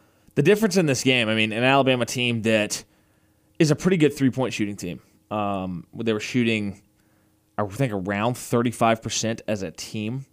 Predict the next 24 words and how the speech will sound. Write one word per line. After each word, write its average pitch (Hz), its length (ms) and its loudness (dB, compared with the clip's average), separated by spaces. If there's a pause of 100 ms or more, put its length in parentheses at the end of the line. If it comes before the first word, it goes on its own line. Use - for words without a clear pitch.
(460)
uh, 98 320 -6
coming 113 260 -8
into 113 220 -4
this 117 240 -6
game. 123 460 -4
It 104 160 -8
has 98 340 -6
now, 104 500 -4 (180)
has 104 160 -10
dipped 117 200 -4
to 107 60 -12
thirty-five 117 520 0
point - 200 -4
one. 95 440 -4
So 98 140 -6
I - 20 -8
think 117 160 -4
they 107 80 2
were, 104 80 0
like, 95 140 -4
thirty-five 101 480 -4
point 104 180 -10
six - 580 -4
maybe 110 380 -4